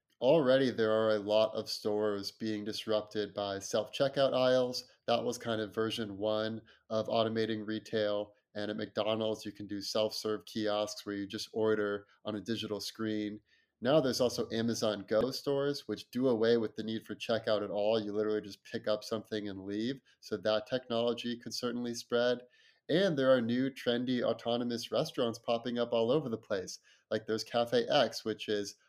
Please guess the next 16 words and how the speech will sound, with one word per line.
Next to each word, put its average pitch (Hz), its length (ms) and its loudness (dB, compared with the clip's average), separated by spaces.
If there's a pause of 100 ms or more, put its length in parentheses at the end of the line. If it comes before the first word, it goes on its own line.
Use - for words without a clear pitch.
(120)
autonomous 117 600 -2
coffee 131 360 -2
shop 101 400 -2
that - 220 -2
makes 113 380 -4
your 117 80 -4
coffee 117 480 -2
with 113 200 2
an 113 80 2
actual 120 460 0
robot 117 460 4
arm 104 340 -4
rather 110 260 0
than 113 140 0
a 117 60 -2
barista. 117 580 -4